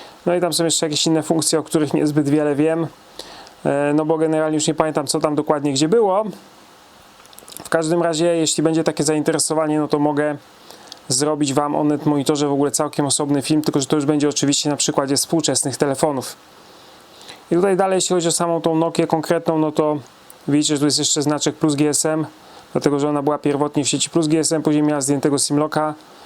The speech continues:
no i dzięki temu mogę ją używać w tej chwili z dowolną kartą sim. No i na tym chciałbym zakończyć tą część filmu. W kolejnej części opowiem wam nieco więcej o mobilnym dostępie do internetu. Pokażę wam też kolejne telefony, które posiadałem, bo większość z nich tutaj gdzieś mam.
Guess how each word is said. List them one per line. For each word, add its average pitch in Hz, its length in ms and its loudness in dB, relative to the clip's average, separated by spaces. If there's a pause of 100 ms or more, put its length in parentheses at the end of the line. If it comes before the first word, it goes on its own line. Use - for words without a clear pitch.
(240)
no 156 80 2
i 151 60 2
dzięki 151 240 0
temu 147 140 2
mogę 143 220 2
ją 139 140 0
używać 135 320 0
w - 40 -4
tej 135 100 0
chwili 147 200 2
z 135 100 0
dowolną 135 420 0
kartą 127 320 -2
sim. 139 300 0 (440)
No 151 80 2
i 190 80 2
na 285 120 0
tym 285 200 2
chciałbym 185 540 2
zakończyć 180 800 0
tą 143 260 0
część 127 380 -2
filmu. 156 320 2 (500)
W - 80 -8
kolejnej 262 360 2
części 233 340 2
opowiem 226 320 2
wam 214 180 2
nieco 233 240 2
więcej 214 320 2
o 175 40 2
mobilnym 180 420 4
dostępie 170 360 2
do 147 100 2
internetu. 185 600 2 (340)
Pokażę 226 340 2
wam 208 160 0
też 214 180 0
kolejne 220 380 2
telefony, 175 460 2
które 156 240 0
posiadałem, 165 500 0
bo 151 80 0
większość 165 340 2
z 139 40 2
nich 170 140 0
tutaj 156 260 0
gdzieś 139 240 0
mam. 165 300 0